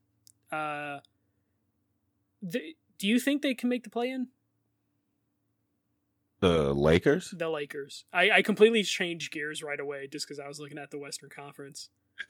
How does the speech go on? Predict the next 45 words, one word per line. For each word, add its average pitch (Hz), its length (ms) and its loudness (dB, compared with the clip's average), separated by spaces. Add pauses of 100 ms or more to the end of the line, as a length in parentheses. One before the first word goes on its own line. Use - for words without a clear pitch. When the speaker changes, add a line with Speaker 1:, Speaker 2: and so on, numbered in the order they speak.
(160)
Speaker 2:
Oh, 98 140 12
it's 90 220 2
fine. 76 300 -2 (420)
I 98 100 8
was, 98 160 10
my 98 140 8
mind 90 300 8
was 80 120 6
on 80 140 6
Carmelo 78 480 6
Anthony. 71 440 2 (240)
Speaker 1:
Okay, 190 460 4
okay. 160 80 -4
Speaker 2:
Um, 78 640 6 (920)
I, 120 360 4 (360)
I 104 140 2
don't 78 220 6
see 80 220 2
them. 71 400 -2
Well, 156 180 6
I 139 100 8
don't 98 140 4
know. 73 160 4
The 71 80 -2
play-in 95 480 4
is 71 160 -4
the - 80 -16
play-in. 67 420 -2 (200)
What 107 160 2
do 110 60 4
you 101 120 2
have 95 140 0
to 98 80 -10
be, 85 100 2
the 67 140 -2
ten 85 260 -6
seed? 98 400 -6 (240)
Speaker 1:
Well, 214 160 2
they're 233 140 6
the 254 200 2
eighth 196 160 -2
seed 180 280 -6
right 156 220 -8
now. 143 240 -16 (1800)
Speaker 2:
Yeah, 85 220 -4